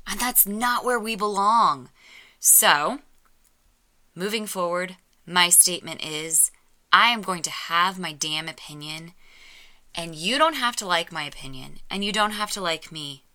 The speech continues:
and that's fine. I hope you do, but if you don't, then I'm not your people, and that's okay. And the last thing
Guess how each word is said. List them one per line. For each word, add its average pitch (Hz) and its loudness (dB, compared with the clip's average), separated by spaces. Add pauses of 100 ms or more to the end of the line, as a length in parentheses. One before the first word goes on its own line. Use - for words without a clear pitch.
and 175 -4
that's - 2
fine. 165 0 (360)
I 175 -4
hope 190 -4
you 226 -4
do, 202 -2 (640)
but 202 0
if - -2
you 180 -6
don't, 170 0 (400)
then 190 0
I'm 175 4
not 160 -2
your 156 -16
people, 143 -12 (260)
and 170 -12
that's 175 0
okay. 170 -8 (1900)
And 262 6
the 285 6
last 226 6
thing 165 0